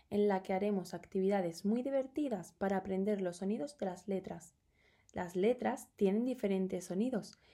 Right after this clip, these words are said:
y cuando varias letras se juntan, forman palabras. Vamos a comenzar con las actividades. ¿Será divertido?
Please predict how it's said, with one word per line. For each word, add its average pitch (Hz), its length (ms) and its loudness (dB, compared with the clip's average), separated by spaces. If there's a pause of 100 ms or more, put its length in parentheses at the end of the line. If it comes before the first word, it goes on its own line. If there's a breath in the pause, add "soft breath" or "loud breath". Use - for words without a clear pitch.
(140 loud breath)
y 226 100 0
cuando 214 380 2
varias 226 380 0
letras 185 320 0
se 175 100 -10
juntan, 269 580 -4 (140)
forman 285 420 -2
palabras. 190 680 0 (640 soft breath)
Vamos 285 340 0
a 240 80 2
comenzar 220 460 2
con 214 120 4
las 196 160 2
actividades. 185 720 2
¿Será 196 320 2
divertido? 233 640 0